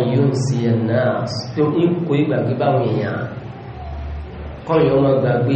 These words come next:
fitnata shirk, wàhálà tí ń bẹ níbi ẹbọ. Iṣẹ́ èṣù ni. Gbogbo gbà ni ó máa ṣiṣẹ́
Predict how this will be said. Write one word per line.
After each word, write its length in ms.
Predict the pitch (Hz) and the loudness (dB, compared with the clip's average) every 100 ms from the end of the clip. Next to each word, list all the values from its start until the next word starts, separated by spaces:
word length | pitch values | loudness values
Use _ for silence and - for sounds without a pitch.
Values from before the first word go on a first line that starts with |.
| 127 | 0
fitnata 640 | - 147 135 123 123 120 113 | -2 -2 -4 -2 -2 0 -2
shirk, 480 | 113 - 107 117 110 - - - | -4 -6 -6 -6 -8 -10 -12 -10
wàhálà 300 | 113 135 127 | -4 -2 0
tí 120 | 113 | 0
ń 80 | 113 | 0
bẹ 100 | 113 | 2
níbi 240 | 113 117 110 | 0 0 -2
ẹbọ. 200 | 107 104 95 - - - - - - - | -2 -2 -2 -4 -8 -12 -14 -16 -16 -14
Iṣẹ́ 260 | - - 147 | -10 -2 2
èṣù 200 | 151 - | 2 0
ni. 160 | 104 101 - - - - - - - - - - - - | -2 -4 -4 -8 -12 -14 -16 -18 -18 -18 -16 -14 -14 -14
Gbogbo 380 | - 160 156 156 | -2 4 4 4
gbà 220 | 147 139 - - - - - - - | 4 4 2 0 -4 -6 -8 -10 -6
ni 100 | 139 | 0
ó 60 | 165 | 2
máa 220 | 151 131 | 4 4
ṣiṣẹ́ 580 | 131 135 - 139 151 | 2 0 -4 -4 0